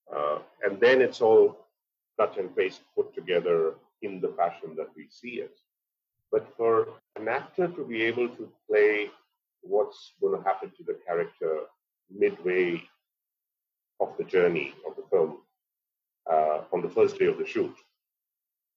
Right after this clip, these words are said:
and, for example, play what's gonna happen to the actor at the start of the film on the last day of the film shoot. To my mind, as a theater actor, it's, it's, it's unbelievable how those actors pull it off, because, you know, uh,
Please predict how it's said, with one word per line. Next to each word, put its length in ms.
and, 220
for 140
example, 460
play 300
what's 220
gonna 180
happen 320
to 80
the 140
actor 300
at 80
the 80
start 380
of 120
the 140
film 280
on 80
the 60
last 300
day 160
of 80
the 100
film 140
shoot. 100
To 80
my 200
mind, 380
as 100
a 60
theater 340
actor, 240
it's, 200
it's, 460
it's 300
unbelievable 680
how 100
those 220
actors 400
pull 160
it 100
off, 240
because, 360
you 120
know, 300
uh, 240